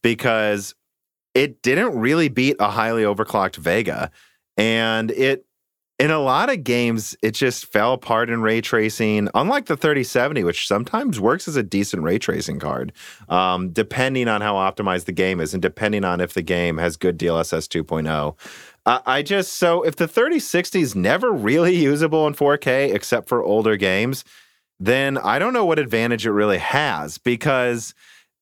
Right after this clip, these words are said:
I mean, in older games, the sixty-six hundred X T is honestly, like, three, four, five percent weaker in four K. So it's like, they're both gonna do well. If the thirty sixty is doable in four K, I don't think the sixty-six hundred X T is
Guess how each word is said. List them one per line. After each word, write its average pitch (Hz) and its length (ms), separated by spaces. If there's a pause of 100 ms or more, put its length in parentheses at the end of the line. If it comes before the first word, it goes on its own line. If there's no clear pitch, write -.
I 139 200
mean, 151 380
in 147 140
older 139 340
games, 131 560 (100)
the 107 240
sixty-six 127 580
hundred 110 280
X 98 220
T 107 200
is 92 240
honestly, 104 540
like, 92 260 (240)
three, 90 220
four, 92 340
five 87 340
percent 92 360
weaker 92 300
in 98 100
four 95 240
K. 98 240
So 92 160
it's 90 100
like, 90 180
they're 110 140
both 101 240
gonna 95 180
do 90 160
well. 82 300 (160)
If 143 80
the 175 140
thirty 220 280
sixty 170 540
is 139 240
doable 120 500
in 123 100
four 120 200
K, 120 320 (260)
I 107 140
don't 131 320
think 127 320
the 117 100
sixty-six 113 540
hundred 98 260
X 92 180
T 95 140
is 82 220